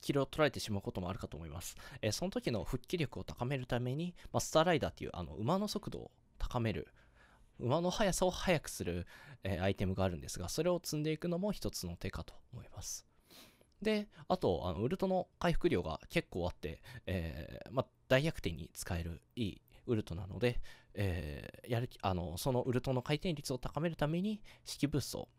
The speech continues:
やる気ブーストかな？というアイテムを買っていくと、えー、いいかもしれませんね。なんで、えー、必須、これだけは絶対積んでおきたい、あの、アイテムはクロノス。で、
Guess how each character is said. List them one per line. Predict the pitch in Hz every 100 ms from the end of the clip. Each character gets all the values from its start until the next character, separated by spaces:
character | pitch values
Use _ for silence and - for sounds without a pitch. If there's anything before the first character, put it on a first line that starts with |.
| _ -
や | 107
る | 110
気 | 127
ブ |
ー | 107
ス |
ト | -
か | 58
な？ | - _ _ _ _ - _ -
と |
い | 131
う | 110
ア | 110
イ | -
テ | 98
ム | 92
を |
買 | - 104
っ |
て | -
い | 131
く | -
と、 | - 180 - - -
え | 107 90 -
ー、 | 92
い |
い |
か | - 98
も | 98
し | -
れ | -
ま | -
せ | -
ん | -
ね。 | 101 - - _ _ -
な | 190
ん | 143
で、 | 80 -
え | 175 - - -
ー、 | -
必 | 139 - - 185
須、 | 185 - _ _ _ _ _ _ _
こ | -
れ | 175
だ | 175
け | -
は | 175
絶 | 117 -
対 | 131
積 | - 135
ん |
で | 139
お | 139
き |
た | -
い、 | 143 - _ _ _ _ _ _ -
あ | 95
の、 | 90
ア | 113
イ | 120
テ | 147
ム | 156
は | 175 - - -
ク | -
ロ | -
ノ | 82
ス。 | - 87 85 - - - - - _ -
で、 | - 170 170